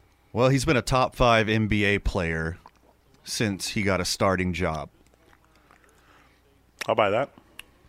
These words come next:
Speaker 1: So my f-, original inclination was whoever gets the top five guy, whoever gets James Harden is the winner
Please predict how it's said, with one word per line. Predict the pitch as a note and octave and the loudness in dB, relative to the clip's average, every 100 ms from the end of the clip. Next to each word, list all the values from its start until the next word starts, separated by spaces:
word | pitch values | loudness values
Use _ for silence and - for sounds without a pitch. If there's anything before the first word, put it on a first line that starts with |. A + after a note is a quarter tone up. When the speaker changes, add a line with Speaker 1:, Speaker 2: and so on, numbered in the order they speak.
| _ _ _ | _ _ _
Speaker 1:
So | - A2+ | -6 0
my | B2 G3 | 4 4
f-, | G#3 - - _ - | 2 -6 -18 _ -6
original | G2+ G2 D#3 C#3 D3 B2+ A#2+ G#2+ - _ _ _ _ _ _ _ _ _ _ _ _ _ | -2 2 2 4 4 4 4 0 -12 _ _ _ _ _ _ _ _ _ _ _ _ _
inclination | A#2 A#2+ - A2+ G#2+ G2+ - D#2 D2+ - _ _ _ _ _ - | -2 0 0 0 0 0 -4 -6 -14 -20 _ _ _ _ _ -4
was | F#2+ F2 E2+ E2+ - - _ _ _ _ _ _ _ _ _ _ _ _ _ _ - | -2 -2 -4 -8 -10 -14 _ _ _ _ _ _ _ _ _ _ _ _ _ _ -2
whoever | C3+ C3+ D#3 D#3+ D#3 D#3 C3+ | 2 4 4 4 4 2 -2
gets | G2+ A2+ - | -4 -4 -4
the | A2 | -6
top | - A2+ G#2+ - | -4 -2 -2 -2
five | - G#2 G2 F2 | 0 2 2 0
guy, | F#2 E2+ D2 A#1+ - _ _ | -4 -6 -6 -12 -20 _ _
whoever | - A#2+ C3 C#3 | -4 0 0 0
gets | B2 B2+ - | -2 -4 -4
James | G2 G#2+ G#2 F#2 | -2 0 -2 -2
Harden | G2+ F2 E2 E2 - | -2 -2 -2 -6 -8
is | E2 D#2+ | -10 -6
the | F#2 | -4
winner | F2 G2+ F#2 E2+ | 0 0 0 -2